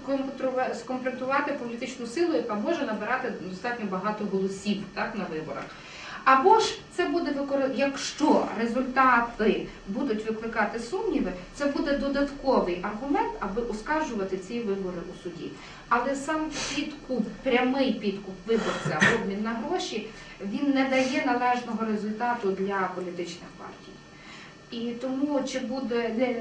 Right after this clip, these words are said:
для кандидатів у президенти, і чи буде він так прям масово використовуватися, якщо він буде масово, знову ж таки, виникає, м, сумніви, чи доречно його, е, наскільки його використовують, чи для голосів,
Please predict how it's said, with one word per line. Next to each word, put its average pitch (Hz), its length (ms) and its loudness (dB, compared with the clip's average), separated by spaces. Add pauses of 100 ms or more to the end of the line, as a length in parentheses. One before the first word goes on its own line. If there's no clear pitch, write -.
(120)
для 220 280 4
кандидатів 196 580 0
у - 40 -8
президенти, - 560 -10 (220)
і 233 100 -4
чи 269 120 -2
буде 262 300 0
він 254 140 0
так 240 200 -2
прям 220 360 -4
масово 208 400 4
використовуватися, 233 1000 -4
якщо 214 240 -4
він 214 80 0
буде 202 300 -2
масово, 226 340 -2
знову 196 240 -4
ж - 100 -12
таки, - 160 -10
виникає, 185 440 -2 (280)
м, 190 80 -6 (380)
сумніви, 269 400 -2 (360)
чи 208 380 0 (240)
доречно 208 460 -4
його, 185 140 -4 (600)
е, 185 180 -2
наскільки 214 560 0
його 190 220 0
використовують, 190 640 -4
чи 196 60 -2
для 190 200 0
голосів, 196 640 4